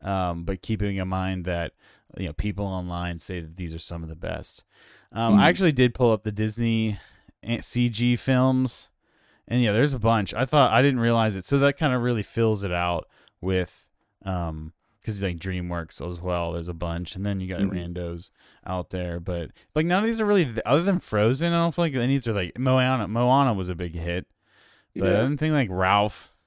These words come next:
Speaker 1: was a, Wreck-It Ralph was that big of a hit, but maybe it was.
Speaker 2: Oh, I thought that was DreamWorks for some reason.
Speaker 1: Uh, r-, I just pulled up Disney C G, I just pulled up a random list at Disney
Speaker 2: Yeah.
Speaker 1: Animation Studios, and it has Wreck-It Ralph, and it does have a Disney in the corner.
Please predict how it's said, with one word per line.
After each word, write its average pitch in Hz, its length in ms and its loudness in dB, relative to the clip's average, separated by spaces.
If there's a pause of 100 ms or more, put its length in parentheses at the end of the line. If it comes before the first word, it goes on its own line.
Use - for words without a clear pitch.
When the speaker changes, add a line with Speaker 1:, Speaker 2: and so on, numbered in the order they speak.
(340)
Speaker 1:
was 95 220 -4
a, 90 100 -2
Wreck-It 104 360 -2
Ralph 92 400 -2
was 95 140 -8
that 87 220 -6
big 82 180 -8
of 85 80 -6
a 82 40 -6
hit, 80 300 -8
but 87 80 -8
maybe 90 300 -2
it 69 100 -6
was. 85 500 -8 (1200)
Speaker 2:
Oh, 104 160 6
I 85 80 6
thought - 180 -2
that 78 120 2
was 87 120 -4
DreamWorks 85 440 0
for 85 140 -6
some 87 180 -4
reason. 87 360 -8 (1000)
Speaker 1:
Uh, 104 60 -2
r-, 104 240 0
I 139 220 8
just 139 260 -4
pulled 151 140 8
up 120 140 2
Disney 131 320 4
C 127 240 0
G, 117 280 0
I 120 100 2
just 135 160 -4
pulled 151 120 6
up 123 60 2
a 127 60 4
random 120 400 2
list 101 420 0
at 92 240 -6
Disney 101 340 -2
Speaker 2:
Yeah. 95 140 4
Speaker 1:
Animation 92 380 -2
Studios, 85 680 -6
and 90 200 -6
it 87 100 -6
has 87 300 -6
Wreck-It 92 260 -6
Ralph, 87 400 -4
and 90 120 -6
it 87 60 -8
does 92 180 -4
have 104 120 0
a 95 60 -4
Disney 92 380 -2
in 85 80 -4
the 85 60 -6
corner. 85 560 -8